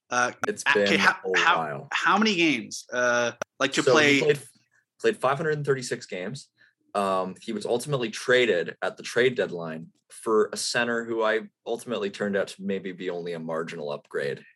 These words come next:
Speaker 2: in his, at least in his first tenure with the
Speaker 1: 'Cause,
Speaker 2: Flames.
Speaker 1: 'cause Emile Poirier played games, but he only played a
Speaker 2: Yeah, he,
Speaker 1: handful.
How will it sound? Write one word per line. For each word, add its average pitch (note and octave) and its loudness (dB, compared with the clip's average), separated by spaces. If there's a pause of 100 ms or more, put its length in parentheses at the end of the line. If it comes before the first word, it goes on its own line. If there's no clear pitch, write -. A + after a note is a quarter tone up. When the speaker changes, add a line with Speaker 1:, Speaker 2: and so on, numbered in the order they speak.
Speaker 2:
in F2 -8
his, - -10
at G#2 0
least G2+ -6
in F#2+ -6
his F2 -6
first - -6
tenure - -8
with - -12
the D#3+ 2
Speaker 1:
'Cause, D3 0
Speaker 2:
Flames. D3+ -6
Speaker 1:
'cause E3+ 2
Emile F#3 6
Poirier F3+ 2
played D3 -2
games, A#2 -4
but C3 -6
he C#3 2
only D3 2
played C#3 -2
a A#2+ -2
Speaker 2:
Yeah, D#3 6
he, C#3 0
Speaker 1:
handful. - -16